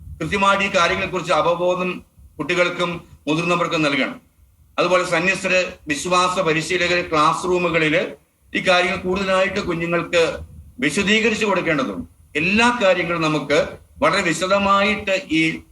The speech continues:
ചെറിയൊരു, ചെറിയൊരു പാഠാവലിയിൽ ഉൾപ്പെടുത്തുവാൻ സാധിക്കും.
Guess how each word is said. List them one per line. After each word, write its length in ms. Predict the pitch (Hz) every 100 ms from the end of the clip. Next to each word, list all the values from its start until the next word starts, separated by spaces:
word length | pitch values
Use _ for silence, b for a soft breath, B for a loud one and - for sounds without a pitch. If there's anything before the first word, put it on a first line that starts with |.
| _
ചെറിയൊരു, 640 | 160 160 160 156 151 135 - _ _ -
ചെറിയൊരു 320 | 151 170 165
പാഠാവലിയിൽ 880 | 151 151 156 165 170 170 175 175 180 - - -
ഉൾപ്പെടുത്തുവാൻ 560 | 156 165 156 156 156
സാധിക്കും. 500 | 156 151 - - -